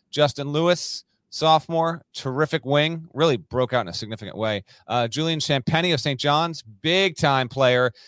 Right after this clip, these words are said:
Jared Rhoden of Seton Hall, kind of an overlooked gem, although Pirates fans know what I'm talking about. And then Colin Gillespie, no surprise, preseason player of the year. He was the only unanimous vote for the Big East first team, Colin Gillespie. As we record this,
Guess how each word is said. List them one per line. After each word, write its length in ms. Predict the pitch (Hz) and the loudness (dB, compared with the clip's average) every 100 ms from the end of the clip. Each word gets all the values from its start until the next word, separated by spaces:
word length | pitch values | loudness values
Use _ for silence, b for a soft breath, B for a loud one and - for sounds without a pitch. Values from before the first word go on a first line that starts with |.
| B | B
Jared 320 | - 185 202 | 2 4 4
Rhoden 220 | 185 175 | 2 0
of 40 | 165 | -2
Seton 240 | 185 165 | -4 -4
Hall, 500 | 143 151 147 147 139 B B | 2 6 6 6 2 B B
kind 160 | - 170 | -2 -2
of 80 | 160 | 0
an 60 | |
overlooked 400 | 131 156 151 135 | -2 -2 -2 -4
gem, 360 | 104 139 139 139 | -2 0 2 2
although 440 | 120 123 120 113 _ _ | 0 0 -4 -8 _ _
Pirates 240 | 131 123 - | 0 0 -2
fans 240 | 117 110 | -6 -4
know 60 | 113 | -6
what 100 | 107 | -6
I'm 60 | |
talking 260 | 101 113 113 | -2 -2 -2
about. 240 | 117 113 | -4 -4
And 80 | 107 | -6
then 80 | 117 | -4
Colin 300 | 160 175 165 | 2 2 2
Gillespie, 400 | 147 143 - 147 | 2 0 0 -6
no 160 | 127 | -4
surprise, 520 | 123 - 143 135 131 - | -4 -2 4 4 4 0
preseason 440 | 127 - 107 104 | -10 -10 -12 -10
player 220 | 120 110 | -4 -4
of 40 | 104 | -2
the 80 | |
year. 380 | 113 135 131 123 B B B | -2 2 2 0 B B B
He 80 | 131 | -8
was 100 | 123 | -6
the 100 | 139 - | -4 -2
only 200 | 170 185 | 0 0
unanimous 800 | 160 143 139 156 175 175 165 - | -2 -2 -2 -2 0 -2 -4 -8
vote 520 | 117 151 135 - - - | 0 2 2 0 -10 -12
for 300 | - 143 135 | -6 -2 0
the 140 | 127 | -2
Big 220 | 101 143 | -4 -4
East 220 | 135 127 - | -2 -8 -6
first 240 | 123 - | -6 -6
team, 140 | 98 | -10
Colin 280 | 92 123 123 | -2 0 0
Gillespie. 600 | 117 117 110 - 110 104 B B B B - | 0 0 0 -2 -4 -4 B B B B -2
As 240 | 139 156 | 0 0
we 100 | 147 | 0
record 480 | 160 139 - 180 170 | -2 -2 2 2 4
this, 420 | 131 120 - - | 0 0 -2 -10